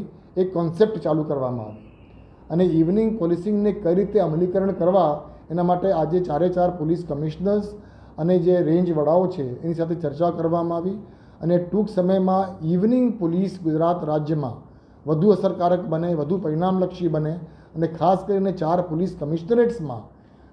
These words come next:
મારામારીના ગુનાઓ બને છે એના ઉપર આપણે અંકુશ લાવી શકીએ એ બાબતે એક શસ્ત્ર પ્રોગ્રામ છે,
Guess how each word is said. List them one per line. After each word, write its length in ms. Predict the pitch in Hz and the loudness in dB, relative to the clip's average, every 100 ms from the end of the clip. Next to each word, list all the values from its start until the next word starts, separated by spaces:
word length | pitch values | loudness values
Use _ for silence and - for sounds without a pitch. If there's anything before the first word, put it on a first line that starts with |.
| - 135 | -14 0
મારામારીના 640 | 151 202 196 190 190 165 | 4 4 4 2 0 0
ગુનાઓ 220 | 160 170 180 | 0 2 2
બને 240 | 165 180 | 2 0
છે 160 | 180 160 160 | 0 -2 0
એના 200 | 170 170 | 0 -2
ઉપર 120 | 170 | -2
આપણે 220 | 160 170 190 - | -2 0 0 -2
અંકુશ 320 | 160 190 214 180 | -6 -2 -2 0
લાવી 280 | 165 165 165 | 2 2 -2
શકીએ 300 | 160 156 180 - - - - | -4 -4 -4 -8 -18 -12 -2
એ 80 | 185 | 2
બાબતે 360 | 170 160 - 180 | 2 0 0 -2
એક 80 | 180 175 165 165 - - - | 0 -2 -4 -8 -20 -20 0
શસ્ત્ર 360 | 214 214 214 202 | 2 2 0 -2
પ્રોગ્રામ 440 | 170 165 160 156 151 | 0 0 0 0 -2
છે, 180 | 165 | -6